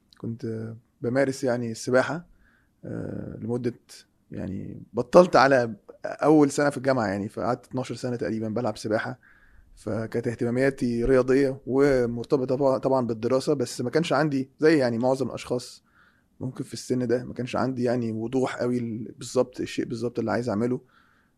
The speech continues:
آه، طبعا في الوطن العربي وفي مصر يعني مش، مش شيء مختلف، الاهتمامات دايما بتكون مرتبطة بالعلوم،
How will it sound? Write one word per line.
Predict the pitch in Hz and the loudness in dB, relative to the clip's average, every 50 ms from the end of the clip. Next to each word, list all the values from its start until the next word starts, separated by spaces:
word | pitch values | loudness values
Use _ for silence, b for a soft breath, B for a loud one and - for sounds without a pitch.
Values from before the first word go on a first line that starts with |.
| _ - | _ -12
آه، | - - 117 | -10 -8 -8
طبعا | 117 - 131 135 156 143 139 143 | -4 0 4 6 8 8 8 6
في | - | 4
الوطن | 147 131 139 147 147 151 | 4 4 4 4 4 2
العربي | 127 117 123 131 127 123 120 | 2 4 4 4 2 2 0
وفي | 120 - 120 | -2 -2 -4
مصر | 127 - - 117 | -4 -4 -2 -2
يعني | 117 107 110 104 | 0 0 0 -2
مش، | 110 - - - | -4 -6 -8 -10
مش | 117 - - | -10 -8 -4
شيء | - 131 - | -4 -4 -4
مختلف، | 117 - - - 127 113 120 - - | -4 -6 -6 -4 -4 -4 -4 -6 -6
الاهتمامات | 123 113 113 95 - 117 117 120 127 131 | -6 -6 -6 -6 -4 -4 -2 0 -2 0
دايما | 127 127 123 127 123 120 117 110 - _ _ _ _ _ _ _ _ _ _ | 0 2 0 2 0 0 -2 -4 -8 _ _ _ _ _ _ _ _ _ _
بتكون | - - - - - - 123 123 123 123 123 120 117 110 113 | -12 -12 -12 -10 -8 -4 -2 -2 0 0 0 0 -2 -2 -2
مرتبطة | 113 113 113 110 - 139 131 131 131 139 | -4 -4 -4 -4 -4 -4 -4 -2 -2 -2
بالعلوم، | 123 120 117 113 113 113 101 107 113 127 131 143 147 147 | -2 -2 -2 -2 -2 0 2 2 4 2 2 0 -2 -4